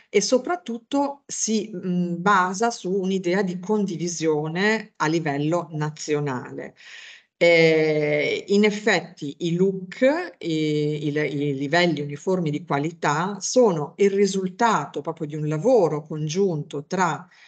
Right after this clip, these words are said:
il Ministero, ehm, con le regioni,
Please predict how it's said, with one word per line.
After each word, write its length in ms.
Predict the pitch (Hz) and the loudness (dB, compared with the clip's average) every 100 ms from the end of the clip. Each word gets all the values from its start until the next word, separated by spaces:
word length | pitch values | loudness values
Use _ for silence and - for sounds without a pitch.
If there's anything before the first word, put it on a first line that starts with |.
| - _ | -20 _
il 220 | 170 220 | 2 4
Ministero, 1080 | 240 240 226 - - 233 202 143 123 123 - | 4 4 2 2 4 6 6 2 -4 -12 -6
ehm, 1160 | 170 160 151 147 143 139 139 135 135 131 139 - | -2 0 0 -2 -2 -4 -6 -8 -10 -12 -14 -18
con 340 | - 240 220 | 2 4 4
le 240 | 165 151 165 | 0 0 2
regioni, 880 | 156 151 160 147 143 147 196 277 | 0 -2 0 2 0 0 -2 -2